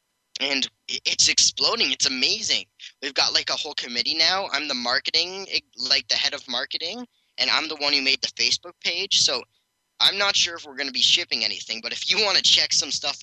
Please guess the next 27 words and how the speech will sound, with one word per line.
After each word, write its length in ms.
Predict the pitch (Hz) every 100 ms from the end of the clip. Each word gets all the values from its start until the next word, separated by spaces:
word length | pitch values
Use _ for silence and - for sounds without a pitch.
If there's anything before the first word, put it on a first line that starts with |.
| 127
out, 120 | 202 - _ _ _ -
go 180 | 160 165 -
on 140 | 165
Facebook 640 | 131 156 175 170 - 98 - _ -
and 140 | 143
type 260 | - 156 147
in 140 | 120
Joe 240 | - 151
Duck 160 | 165 135 -
Belts, 500 | 113 139 - - - _ _ _ _
J 460 | - 156 151 170 202 -
O 420 | 139 127 127 160 _ _ _ _ _ _ _ -
D 100 | 147 170 -
U 160 | 175 190
K 480 | - 139 107 110 - _ _ _ _ _ -
B 260 | - 180 -
E 320 | 147 143 151 -
L 200 | 131 143 -
T 180 | -
Z, 180 | 156 131 110 104 - - _ _ _ _ _ _ -
and 220 | 143 135 -
type 300 | - 180 185
it 80 |
up, 180 | 156 160
try 200 | - 165
to 80 | 160
find, 240 | - 170